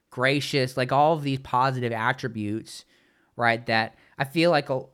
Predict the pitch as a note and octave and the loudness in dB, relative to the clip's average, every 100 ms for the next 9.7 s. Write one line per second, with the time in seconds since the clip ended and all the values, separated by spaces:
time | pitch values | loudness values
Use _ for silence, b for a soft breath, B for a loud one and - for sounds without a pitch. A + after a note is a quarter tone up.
0 | _ _ _ _ _ _ - C#3+ B2+ C3 | _ _ _ _ _ _ -6 -4 -4 -6
1 | C#3 B2+ A#2+ C3+ C3+ - B2+ A#2 - G#2+ | -6 -2 0 0 -2 -6 -8 -8 -4 -4
2 | C3 - _ _ _ _ _ _ A3 A#3+ | -4 -6 _ _ _ _ _ _ -4 0
3 | B3+ C4 - F#3 D#3 - C#3 C3+ B2+ C3 | 0 0 0 0 2 2 2 2 -4 -2
4 | B2 D#3+ F#3 G3 F#3+ G3 F#3 D3 - _ | -2 0 0 2 2 2 0 -2 -10 _
5 | _ - - C#3+ B2 B2 - A#2+ - - | _ -18 -4 -2 -2 -4 -6 -6 -6 -10
6 | F2 G2 C#3 b b b b F3 F3 E3+ | -10 -10 -12 b b b b -4 0 0
7 | E3+ _ D#3 D3 - F3+ F#3 F#3+ F3+ F3+ | -2 _ -18 -18 -14 -4 -2 0 2 2
8 | E3+ - F3 C3+ D3+ F3+ C#3+ B2+ B2 C3+ | 2 -2 -6 -2 2 2 2 -4 -4 -2
9 | B2+ B2 - A2+ A2+ A2 A2+ | -2 -2 -4 -4 -2 -4 -6